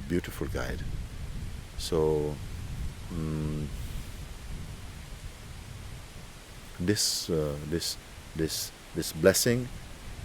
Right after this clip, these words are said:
uh, towards the life, the world, and our hu-, interhuman relationships and so on is always present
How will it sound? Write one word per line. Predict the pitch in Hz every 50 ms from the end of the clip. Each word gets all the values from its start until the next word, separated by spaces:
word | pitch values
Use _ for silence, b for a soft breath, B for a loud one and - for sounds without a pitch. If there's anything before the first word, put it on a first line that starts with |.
| - - -
uh, | 90 82 80 80 78 76 -
towards | - 92 80 82 82 80 76 - - - - -
the | 87 80 73 69
life, | 78 78 85 87 104 120 127 - - 78
the | 76 78
world, | 80 82 82 87 95 104 117 113 95 80 73 80
and | 76 76 80 80
our | 82 82 82 80 76
hu-, | 71 - - 104 - - -
interhuman | 101 87 - 80 - 104 98 90 92 87 87 80
relationships | 80 80 87 92 - - 107 - - 117 - - -
and | 107 95
so | - - 110 113
on | 113 110 107 -
is | - - - - -
always | - 160 165 139 95 -
present | - - 78 - - 143 71 76